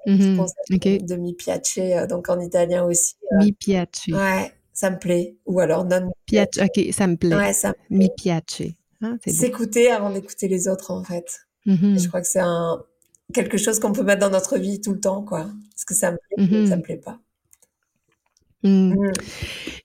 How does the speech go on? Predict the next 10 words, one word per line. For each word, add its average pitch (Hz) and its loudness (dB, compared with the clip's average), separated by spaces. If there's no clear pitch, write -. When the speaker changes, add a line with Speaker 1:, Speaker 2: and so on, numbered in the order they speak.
Speaker 2:
S'il - 4
y 240 6
avait 294 4
quelque 226 2
chose 214 2
en 202 4
terminant, 208 4
euh, 175 2
Christine, 220 0
s-, - 0